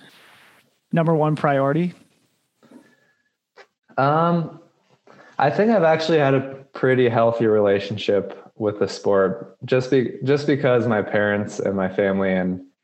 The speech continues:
Speaker 2: where I'm from instilled more of, like, an experiential based approach, like, enjoy the mountains. Um, but yes, I'm very competitive. So
Speaker 1: <laughs>
Speaker 2: I think that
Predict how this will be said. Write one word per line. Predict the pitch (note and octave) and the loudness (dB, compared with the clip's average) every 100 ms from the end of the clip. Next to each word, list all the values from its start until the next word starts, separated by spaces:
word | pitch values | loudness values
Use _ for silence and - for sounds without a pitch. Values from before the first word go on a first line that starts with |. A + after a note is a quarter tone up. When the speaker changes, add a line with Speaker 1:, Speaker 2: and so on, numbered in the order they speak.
| _ - | _ -4
Speaker 2:
where | A2+ G#2 | 0 0
I'm | G2 - | -2 -2
from | G2+ G2 G2 | -2 -2 -2
instilled | G2 G#2 G#2+ - G#2+ G2+ | -2 -4 -4 0 0 2
more | G2 G2 | 2 2
of, | G2 | 2
like, | F#2 F#2 | 0 0
an | F#2+ | -2
experiential | F#2 - - G2 F#2 F#2 F#2+ B2+ B2 B2 - - _ _ _ _ _ - | -4 -6 0 2 2 0 0 0 2 0 -6 -18 _ _ _ _ _ 0
based | A2+ A2+ | 0 0
approach, | A#2 - B2 A#2+ A#2 - - | -4 0 2 2 -2 -10 -8
like, | - G2 F#2+ | -2 0 0
enjoy | G2 G2+ G#2 G2+ | -4 0 2 2
the | G2 | 0
mountains. | G2 F#2+ F#2+ F#2 F#2 - - _ _ - _ _ _ _ - | 0 -2 -2 -2 -4 -8 -18 _ _ -20 _ _ _ _ -4
Um, | G2+ F#2+ F#2+ | -2 -2 0
but | A2+ A2 - - - | 0 0 -4 -18 -6
yes, | A#2+ A2+ G#2 G#2 | 0 2 2 0
I'm | G#2 | -2
very | G#2 G2+ G2 | 0 0 0
competitive. | F#2 F#2 F#2 F2+ F2+ F2+ F2+ | -2 -2 -2 0 0 -2 -2
So | - G2 F#2+ F#2+ E3 - - - | 0 2 2 -2 -10 -8 -8 -8
Speaker 1:
<laughs> | - B3 _ - | -8 -10 _ -2
Speaker 2:
I | A2 | -2
think | A2 B2+ B2 | 0 0 2
that | A#2 G#2+ G2+ - | 2 2 2 -2